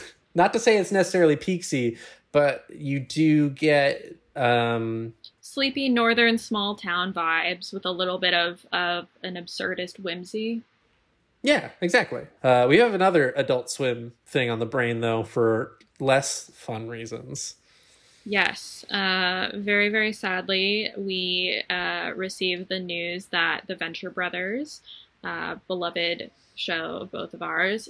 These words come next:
Speaker 2: uh, w-, has been canceled midway through season eight production.
Speaker 1: Yes. Um, n-, now, for context, this is a sh-, that's like, oh, man, that, if you don't know,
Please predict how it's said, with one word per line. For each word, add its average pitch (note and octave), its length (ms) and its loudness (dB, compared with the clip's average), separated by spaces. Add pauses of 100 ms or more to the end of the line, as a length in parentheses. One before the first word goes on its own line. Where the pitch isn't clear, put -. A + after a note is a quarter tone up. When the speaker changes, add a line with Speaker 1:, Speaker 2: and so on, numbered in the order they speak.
(160)
Speaker 2:
uh, G#3 520 -4 (340)
w-, G#3 300 -6
has G3+ 220 -2
been F#3+ 200 -2
canceled G#3 680 -4 (300)
midway G#3 440 4
through F#3+ 420 -2
season E3+ 560 -6
eight - 240 -4 (100)
production. - 720 -8 (1080)
Speaker 1:
Yes. - 520 -4 (260)
Um, A#2+ 640 2 (720)
n-, D#3+ 260 -2
now, D3+ 200 6
for C#3+ 120 2
context, D#3 540 4
this D3 340 -2
is C#3 160 -4
a C3+ 60 -4
sh-, - 280 -4
that's D3+ 440 0
like, A#2+ 140 -2
oh, D#3+ 200 4
man, C3+ 180 2
that, C3+ 160 0
if C3+ 100 -6
you D3 60 -2
don't E3 180 4
know, B2+ 340 2